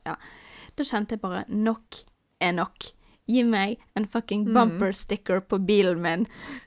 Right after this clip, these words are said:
Speaker 1: Nok er nok. Jeg skal begynne å ukeshandle. Jeg skal
Speaker 2: <laughs>
Speaker 1: skjerpe meg, og jeg skal ta tak i det. Så det var det ene.
Speaker 2: Så bra.
Speaker 1: Og det andre, nå overtar jeg denne episoden her, men det andre, det var parkeringer da.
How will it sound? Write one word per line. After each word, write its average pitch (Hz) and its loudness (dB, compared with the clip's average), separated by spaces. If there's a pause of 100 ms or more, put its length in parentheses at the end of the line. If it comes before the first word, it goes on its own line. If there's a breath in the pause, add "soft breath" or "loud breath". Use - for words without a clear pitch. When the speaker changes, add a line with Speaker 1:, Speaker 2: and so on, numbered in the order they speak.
(140)
Speaker 1:
Nok 233 4
er 220 6
nok. 220 0 (100)
Jeg 208 0
skal - -6
begynne 220 2
å - -4
ukeshandle. 208 -2 (420)
Jeg 254 4
skal 269 8
Speaker 2:
<laughs> - -20
Speaker 1:
skjerpe - -2
meg, 226 2 (720 loud breath)
og 220 4
jeg 226 0
skal 170 2 (500)
ta 190 0
tak - -4 (380)
i 165 0
det. 151 0 (560 soft breath)
Så - -2
det 294 8
var 269 8
det 226 4
ene. 226 2
Speaker 2:
Så - -6
bra. 202 0 (180)
Speaker 1:
Og 247 4
det 226 6
andre, 233 4 (540)
nå 226 0 (360)
overtar 220 2
jeg 202 0
denne 196 -2
episoden 208 -4
her, 208 -2
men 220 0
det 190 -2
andre, 233 0
det 226 2
var 214 0
parkeringer 185 -4
da. 175 -2